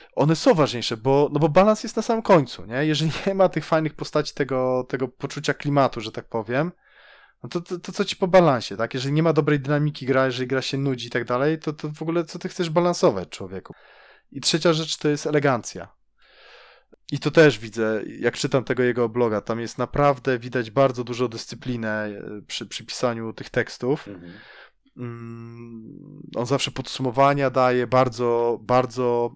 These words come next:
Speaker 1: one nie są krótkie, to są bardzo długie teksty, znaczy bardzo długie, no jak na dzisiejsze czasy, tak, Twittera są długie, ale <clears throat> faktycznie nie ma tam lania wody, są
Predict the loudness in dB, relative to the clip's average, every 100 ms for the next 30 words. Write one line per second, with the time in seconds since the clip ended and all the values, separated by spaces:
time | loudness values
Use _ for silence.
0 | -4 0 2 2 2 0 0 -2 -6 -6
1 | -2 -2 -2 -4 -4 -2 -2 -2 -6 -4
2 | -2 -2 -2 -4 -2 -2 -4 -6 -6 -8
3 | -8 -10 -8 -6 -4 -4 -4 -2 -2 -4
4 | -10 -10 -12 -10 -8 -10 -12 -14 -12 -4
5 | -4 -4 _ -20 -20 -20 -20 -20 -20 _
6 | _ _ 2 4 4 2 0 -2 _ _
7 | -4 0 0 0 -6 -4 0 0 0 0
8 | 2 2 0 2 0 0 -6 -10 -2 0
9 | 0 0 0 -2 -6 -4 0 0 -2